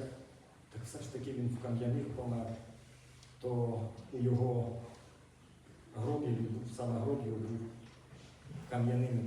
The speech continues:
такими яслами. Це пророцтво певне, Різдво це певне пророцтво про те, що його очікувало, про страждання і про наше викуплення.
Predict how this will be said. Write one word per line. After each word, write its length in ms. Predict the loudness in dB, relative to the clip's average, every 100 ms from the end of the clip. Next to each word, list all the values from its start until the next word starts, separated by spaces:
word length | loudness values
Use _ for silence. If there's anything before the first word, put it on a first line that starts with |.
| 0
такими 240 | -2 -2
яслами. 340 | -4 -6 -10 -12 -12 -14 -18 -20 -20 -20 -20 -20 -12 4
Це 100 | 6
пророцтво 640 | 12 12 12 12 10 4
певне, 560 | 6 8 8 8 8 6
Різдво 300 | 6 6 6
це 80 |
певне 360 | 8 10 10 8
пророцтво 520 | 6 6 6 4 2
про 200 | 2 2
те, 220 | 6 6
що 200 | 6 4
його 280 | 2 4 4
очікувало, 640 | 4 2 0 2 2 2 0
про 120 | 0
страждання 880 | -2 0 2 4 4 4 4 2 2 -2 -8 -14 -6
і 100 | -2 0 2 2 0 -2 -12 -14 -20 -20 -8
про 280 | -2 0 0 -2 -2
наше 180 | 0 2
викуплення. 580 | 2 2 0 -4 -6